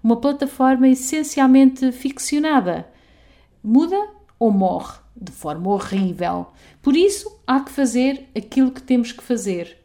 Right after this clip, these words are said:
e fazê-lo agora. Acaba por ser um esforço completamente caótico,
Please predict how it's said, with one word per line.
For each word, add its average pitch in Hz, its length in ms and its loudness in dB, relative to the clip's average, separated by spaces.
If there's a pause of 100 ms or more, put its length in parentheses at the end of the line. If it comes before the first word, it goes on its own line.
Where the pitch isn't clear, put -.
e 254 80 -4
fazê-lo 196 680 -4
agora. 180 580 -6 (540)
Acaba 233 420 -2
por 233 180 -6
ser 214 600 -6
um 220 100 -2
esforço 196 840 -4 (340)
completamente 196 720 -6
caótico, 196 760 -6